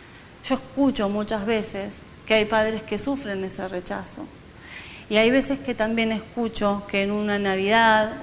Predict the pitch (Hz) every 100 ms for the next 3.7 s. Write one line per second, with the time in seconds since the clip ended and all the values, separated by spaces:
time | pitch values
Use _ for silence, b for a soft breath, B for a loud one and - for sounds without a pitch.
0 | 190 185 185 185 190 196 196 196 190 214
1 | 226 214 202 196 - 196 196 196 202 190
2 | 190 214 214 202 196 190 190 214 208 202
3 | 196 196 - 196 226 220 -